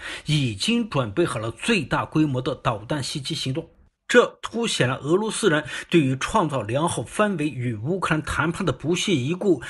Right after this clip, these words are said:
西方还想着和平谈判的人该清醒了。对于瞄准民用基础设施的狂轰滥炸，各国都表示了批评。美国白宫国家安全顾问沙利文表示，美国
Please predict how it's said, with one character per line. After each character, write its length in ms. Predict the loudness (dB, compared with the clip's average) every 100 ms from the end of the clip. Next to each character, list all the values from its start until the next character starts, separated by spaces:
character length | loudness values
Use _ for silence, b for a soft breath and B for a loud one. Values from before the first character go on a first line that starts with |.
| B
西 320 | -6 -2 0 2
方 220 | 2 0
还 280 | 2 2 2
想 200 | 0 -2
着 80 |
和 240 | -2 0 2
平 200 | 2 0
谈 280 | 0 0 -2
判 140 | 0
的 100 | -2
人 260 | 0 -4 -4 -2
该 180 | -2 -2
清 520 | -4 -2 0 0 -4
醒 380 | -4 -4 -6 -8
了。 200 | -10 -10 _ _ _ _ _ _ _ _ _
对 220 | 2 4
于 260 | 2 -2 2
瞄 300 | 8 8 6
准 240 | 2 2
民 280 | 2 2 2
用 160 | 0 -2
基 160 | -4
础 180 | -2 -2
设 240 | 2 2
施 220 | 4 2 2
的 120 | 0
狂 220 | -2 -4
轰 200 | -2 -2
滥 160 | 0 0
炸， 200 | -2 B B B 2
各 240 | 6 6
国 180 | 6 0
都 140 | 0
表 200 | 0 -2 -2
示 160 | -2
了 40 | -2
批 200 | -2 -4
评。 260 | -4 -10 _ _ _ 0
美 200 | 4 4
国 160 | 6 4
白 200 | 6 4
宫 180 | 2 -4
国 160 | -2 0
家 120 | 0
安 240 | 4 2
全 160 | 2 -2
顾 180 | 0 0
问 120 | 2
沙 160 | 2 2
利 100 | 2
文 160 | -2
表 180 | -2 -2
示， 340 | -2 -6 -8 -14 _ _
美 160 | 6 6
国 320 | 6 2 2